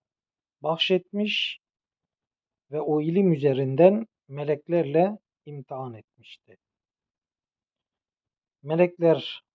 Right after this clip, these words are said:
Allah'ın ilmine hürmeten bunun üzerine secde etmeleri emrolunmuştu.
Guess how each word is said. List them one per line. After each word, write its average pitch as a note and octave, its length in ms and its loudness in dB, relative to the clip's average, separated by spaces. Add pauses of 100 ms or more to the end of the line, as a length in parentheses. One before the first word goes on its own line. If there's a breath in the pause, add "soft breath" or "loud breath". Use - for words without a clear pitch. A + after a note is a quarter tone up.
(240)
Allah'ın D#3 640 2
ilmine D3+ 580 -6 (260)
hürmeten D#3+ 640 -8 (1300)
bunun F3+ 220 0
üzerine D3+ 600 0 (680)
secde D#3 380 -2
etmeleri C#3+ 920 -2 (240)
emrolunmuştu. A#2 1000 -12